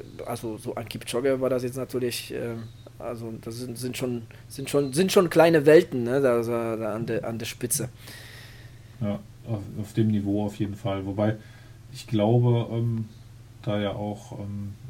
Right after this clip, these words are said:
Speaker 2: er so ein bisschen Probleme mit irgendwas gehabt hat. Ich hatte irgendwie so im
Speaker 1: Ach ja, okay.
Speaker 2: Vorbeigucken irgendwann heute nochmal irgendwo ein Interview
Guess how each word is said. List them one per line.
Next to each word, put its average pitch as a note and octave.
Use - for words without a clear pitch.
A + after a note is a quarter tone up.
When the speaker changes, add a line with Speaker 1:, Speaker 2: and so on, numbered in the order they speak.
Speaker 2:
er G#2+
so G#2+
ein G#2
bisschen A2
Probleme G#2+
mit F#2+
irgendwas G2
gehabt G2
hat. F#2+
Ich -
hatte -
irgendwie G#2
so G2+
im G2+
Speaker 1:
Ach F#3+
ja, F#3+
okay. C3+
Speaker 2:
Vorbeigucken A#2
irgendwann A2+
heute G#2+
nochmal G#2
irgendwo G#2+
ein G#2
Interview A#2